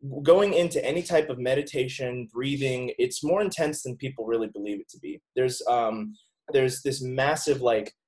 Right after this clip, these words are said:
positive movement in, in, in meditating, and I think that's great across, you know, socially, but people don't realize that, like, um, meditation is a way to start a,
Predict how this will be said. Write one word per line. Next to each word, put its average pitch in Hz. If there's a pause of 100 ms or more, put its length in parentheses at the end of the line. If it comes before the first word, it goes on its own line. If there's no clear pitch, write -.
(640)
positive 147
movement 135
in, 113
in, 107
in 101 (800)
meditating, 139
and 110
I 110
think 127
that's 113
great 120
across, 104
you 120
know, 104
socially, 113
but 104
people 120
don't 113
realize 110
that, 104
like, 101 (640)
um, 101 (180)
meditation 131
is 113
a 113
way 110
to 110
start 110
a, 101